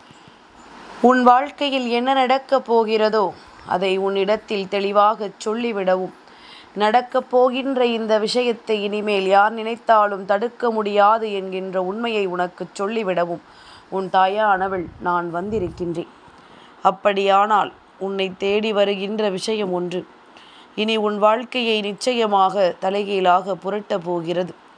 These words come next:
அது உனக்கு கஷ்டத்தை கொடுக்குமா, சந்தோஷத்தை கொடுக்குமா என்பதனை நிச்சயமாக நீ என்னிடத்திலிருந்து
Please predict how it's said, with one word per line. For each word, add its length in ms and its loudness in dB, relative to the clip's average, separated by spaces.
அது 220 4
உனக்கு 400 -2
கஷ்டத்தை 640 0
கொடுக்குமா, 600 0
சந்தோஷத்தை 880 0
கொடுக்குமா 520 0
என்பதனை 440 0
நிச்சயமாக 840 0
நீ 120 -4
என்னிடத்திலிருந்து 1000 -4